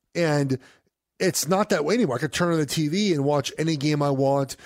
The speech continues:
see any highlight I want on the social media. And so to me, the All-Star game is just not worth sitting down and watching, um, as it was when I was a kid, or even just maybe twelve, ten, ten, twelve years ago.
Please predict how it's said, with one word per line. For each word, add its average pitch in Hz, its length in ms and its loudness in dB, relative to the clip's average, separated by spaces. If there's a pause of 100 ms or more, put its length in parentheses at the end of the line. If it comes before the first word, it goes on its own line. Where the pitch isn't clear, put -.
(200)
see - 180 -4
any 151 120 2
highlight 147 340 2
I 143 60 2
want 139 180 0
on 139 40 -2
the 131 60 -2
social 139 300 -2
media. 131 540 0 (380)
And 147 200 0
so 156 100 2
to 156 120 -2
me, 214 160 0
the 202 80 2
All-Star 165 420 2
game 139 480 0 (880)
is 135 160 0
just 151 400 0
not 143 480 0 (100)
worth 131 640 -2
sitting 143 460 0
down 127 640 0 (460)
and 117 320 -2
watching, 113 600 -2 (460)
um, 123 600 0 (300)
as 139 320 2
it 135 140 0
was 135 400 2
when 123 120 2
I 123 80 2
was 117 140 0
a 110 60 -6
kid, 190 380 0
or 175 40 0
even 247 220 0
just 175 320 -2 (640)
maybe 160 220 0
twelve, 160 480 0
ten, 151 240 -2
ten, 175 220 -2
twelve 151 260 0
years 190 260 0
ago. 107 420 -2